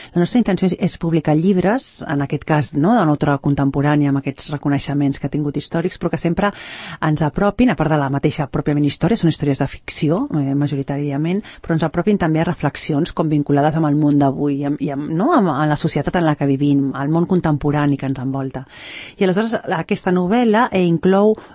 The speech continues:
temes molt diversos i molt transversals, però que són molt presents avui en dia, com tot el tema de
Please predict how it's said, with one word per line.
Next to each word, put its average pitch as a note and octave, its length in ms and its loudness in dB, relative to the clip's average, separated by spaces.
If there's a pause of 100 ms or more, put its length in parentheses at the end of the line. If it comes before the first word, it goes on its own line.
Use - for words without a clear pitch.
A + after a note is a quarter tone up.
(120)
temes G#3+ 440 2 (160)
molt F#3 340 4
diversos G3 420 2
i D#3+ 60 2
molt F3+ 320 2
transversals, F3 800 -2
però E3+ 160 -2
que E3 80 -2
són G#3 200 0
molt F3 440 4
presents C3+ 380 -6
avui C#3 180 -6
en C3 160 -8
dia, C#3 160 -6
com C3 120 -8
tot C3+ 120 -8
el D3 160 -4
tema D#3+ 240 -4
de D#3 80 -2